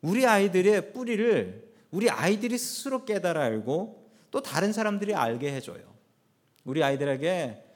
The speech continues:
믿음의 뿌리를 알려줘야 되고 우리의 신앙의 뿌리와 우리의 민족성을 알려줘야 합니다. 왜냐하면 내가 태어난 건 내가 정한 게 아니에요.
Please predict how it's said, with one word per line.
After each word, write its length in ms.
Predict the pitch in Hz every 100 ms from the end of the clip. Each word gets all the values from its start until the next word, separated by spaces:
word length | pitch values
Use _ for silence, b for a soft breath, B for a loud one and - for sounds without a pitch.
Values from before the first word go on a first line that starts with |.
| b b
믿음의 500 | - 135 170 202 202
뿌리를 320 | 202 233 226 214
알려줘야 540 | 135 135 127 123 113
되고 680 | 104 101 160 135 92 - - b b b
우리의 260 | 127 175
신앙의 480 | 202 247 240 220 214
뿌리와 360 | 175 160 151 139
우리의 220 | 123 135
민족성을 600 | 120 123 151 147 120 123
알려줘야 680 | - 107 107 127 - 104 104
합니다. 560 | 123 165 135 98 98 92 _ b b b
왜냐하면 800 | 131 165 160 127 143 147 98 90 - _ _ b b b b b _ _ _ -
내가 300 | 127 185 208
태어난 460 | 262 262 226 156
건 420 | 135 208 131 92 113 - _
내가 300 | - 110 147
정한 320 | 180 143 139 131
게 80 |
아니에요. 640 | 175 117 139 139 107 95 104